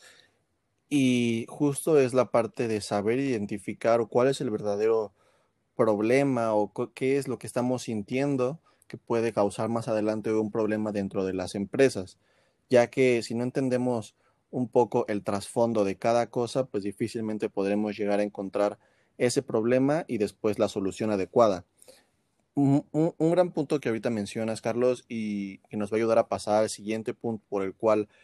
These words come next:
podemos tener esta dificultad en los diagnósticos, son las ideas preconcebidas. Es decir, a veces solemos generar, y no solo para este tema de la consultoría o de las empresas,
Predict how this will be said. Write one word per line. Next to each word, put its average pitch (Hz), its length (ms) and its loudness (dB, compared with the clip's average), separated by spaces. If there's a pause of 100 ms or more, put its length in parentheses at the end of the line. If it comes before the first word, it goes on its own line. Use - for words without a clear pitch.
(180)
podemos 107 380 0
tener 101 240 0
esta 101 160 -2
dificultad 101 580 0
en 107 80 0
los 98 160 0
diagnósticos, 127 800 -2 (480)
son 143 220 2
las 151 160 4
ideas 123 180 4
preconcebidas. 104 1040 -2 (420)
Es 127 160 0
decir, 135 400 0 (240)
a 117 100 4
veces 156 580 0 (180)
solemos 127 480 -2
generar, 113 460 2
y 117 80 -6
no 117 160 -4
solo 123 260 -2
para 104 260 0
este 107 180 -2
tema 110 300 -4
de 101 100 0
la 92 140 -2
consultoría 101 880 -2
o 98 60 2
de 98 120 -2
las 90 200 -4
empresas, 127 680 0